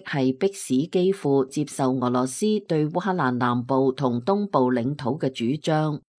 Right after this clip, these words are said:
拜登政府嘅一啲高級官員亦認同呢一評估。響二零一四年，俄軍取得克里米亞同頓巴斯地區後，俄羅斯想響俄羅斯西部同克里米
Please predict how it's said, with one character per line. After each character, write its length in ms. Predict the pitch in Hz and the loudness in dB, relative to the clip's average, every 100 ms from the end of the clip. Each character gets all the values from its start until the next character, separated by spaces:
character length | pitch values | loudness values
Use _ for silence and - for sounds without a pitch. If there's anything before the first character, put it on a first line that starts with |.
| _ | _
拜 140 | - 165 | -4 -2
登 200 | 202 208 | -2 -2
政 240 | 170 151 | -2 -4
府 200 | 151 139 | -2 -2
嘅 80 | 160 | -2
一 100 | 170 | -2
啲 220 | 175 175 | 0 -2
高 180 | 175 175 | 0 -2
級 240 | 170 185 - | -2 -6 -2
官 240 | 180 185 | -2 0
員 260 | 160 127 123 | 0 0 0
亦 160 | 135 127 | -2 -2
認 220 | 139 139 139 | -2 -4 -2
同 280 | 143 120 | -2 -2
呢 80 | 131 | -2
一 120 | 180 | -2
評 380 | 175 - 135 120 | -2 -4 -4 -4
估。 400 | 123 113 139 151 _ _ _ | -2 0 0 -2 _ _ _
響 220 | - 131 | -2 0
二 260 | 175 165 151 | 0 0 -2
零 200 | 139 131 | 0 0
一 120 | 135 175 | 0 -2
四 160 | - 151 | -2 -2
年， 320 | 147 131 123 131 _ - | 0 -2 -2 -8 _ -4
俄 180 | 143 135 | 0 0
軍 240 | 196 214 220 | 0 0 0
取 160 | 151 | -2
得 100 | 180 | -2
克 180 | 190 214 | -4 -4
里 180 | 160 147 | -2 -2
米 300 | 151 135 143 | 0 -2 -2
亞 320 | - 151 147 - | -2 -2 -2 -4
同 240 | 147 120 120 | -4 -4 -2
頓 220 | 135 131 | -2 0
巴 180 | 165 170 | -2 -2
斯 240 | - 170 | -2 -4
地 200 | 160 131 | 0 -2
區 280 | 120 165 160 | -2 -2 -2
後， 440 | 160 131 127 113 - _ _ - | -2 0 0 -4 -10 _ _ -2
俄 80 | 139 | 0
羅 160 | 139 | 0
斯 240 | 143 233 226 | 0 0 0
想 260 | 220 143 | 0 -2
響 320 | 180 143 170 165 | 0 -2 -2 0
俄 60 | |
羅 140 | 127 131 | 0 0
斯 200 | 165 208 | -2 -4
西 300 | - 196 202 | 0 0 2
部 320 | 165 139 131 | 2 2 0
同 280 | 143 127 120 | -2 -4 -4
克 200 | 208 - | -4 -4
里 100 | |
米 80 | 147 | -2